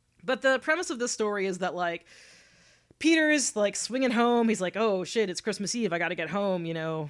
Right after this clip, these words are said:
and, uh, hang the stockings with care and all that business." And then he, like, sees two dudes being really shifty, and he's like, "They are being,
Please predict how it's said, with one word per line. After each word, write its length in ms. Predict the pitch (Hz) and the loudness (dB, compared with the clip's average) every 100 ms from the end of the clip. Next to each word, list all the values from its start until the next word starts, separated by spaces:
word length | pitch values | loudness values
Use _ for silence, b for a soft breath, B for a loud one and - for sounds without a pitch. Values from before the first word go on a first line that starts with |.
| - 156 | -10 -14
and, 280 | 147 143 | -12 -10
uh, 180 | 151 147 | -10 -10
hang 180 | 156 180 | -8 -8
the 60 | 165 | -6
stockings 340 | 175 160 175 | -6 -6 -10
with 100 | 143 | -10
care 220 | 208 196 | -8 -6
and 80 | 165 | -6
all 100 | 156 | -6
that 120 | 160 | -6
business." 380 | 160 160 165 - | -8 -10 -10 -10
And 160 | - 175 | -8 -6
then 80 | 170 | -6
he, 100 | 196 | -6
like, 200 | 175 - | -6 -8
sees 520 | - 214 208 208 185 b b b | -8 -8 -6 -8 -10 b b b
two 240 | - 233 220 | -4 -2 -2
dudes 420 | 175 190 214 190 | 0 0 0 -4
being 240 | 196 175 | -4 -4
really 220 | 160 196 175 | -2 -2 -2
shifty, 500 | - 185 - 214 214 | -4 -6 -8 -6 -4
and 100 | 185 | -4
he's 160 | 180 | -4
like, 260 | 170 160 - | -4 -4 0
"They 140 | 220 | 0
are 120 | 349 302 | 2 0
being, 420 | 285 220 190 | -2 -2 -4